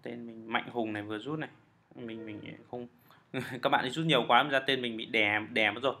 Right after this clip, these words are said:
Không, không thể lên được cái lần cuối. Ok, thì ngày hôm nay nó hơi dài một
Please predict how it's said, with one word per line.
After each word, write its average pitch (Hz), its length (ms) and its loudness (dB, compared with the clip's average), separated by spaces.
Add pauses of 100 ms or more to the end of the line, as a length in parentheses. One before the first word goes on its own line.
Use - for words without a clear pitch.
(460)
Không, 139 160 -4
không 135 260 -4
thể 98 240 -2
lên 120 260 2
được 110 160 -4
cái 110 360 -2 (300)
lần 110 200 -8
cuối. 113 280 -2 (380)
Ok, 170 120 4 (500)
thì 165 360 8
ngày 170 100 12
hôm 185 100 10
nay 208 160 10
nó 202 120 10
hơi 214 180 6
dài 156 220 12
một 139 100 4